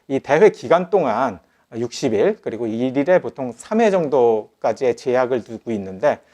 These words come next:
뭐, 최대한 백팔십 번까지도 제출을 할 수가 있습니다. 그래서 여러분들이 어-, 언제 어떤 것들을 제출했는지 관리가 어려우실 텐데, 제출 사이트에서는 그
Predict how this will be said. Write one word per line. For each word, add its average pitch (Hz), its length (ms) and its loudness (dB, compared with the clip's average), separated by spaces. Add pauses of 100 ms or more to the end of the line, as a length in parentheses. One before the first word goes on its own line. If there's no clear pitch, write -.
(140)
뭐, 117 120 -12
최대한 170 520 -2
백팔십 - 480 -8
번까지도 139 440 -4
제출을 123 540 -12
할 165 80 -6
수가 202 200 -4
있습니다. 113 340 -6
그래서 104 400 -6 (460)
여러분들이 139 400 -2
어-, 113 240 0 (380)
언제 127 360 0
어떤 131 360 0
것들을 120 380 -2
제출했는지 135 1040 0
관리가 123 340 -2
어려우실 110 400 -2
텐데, 120 360 -6 (260)
제출 135 280 -8
사이트에서는 135 880 -4 (400)
그 117 240 -6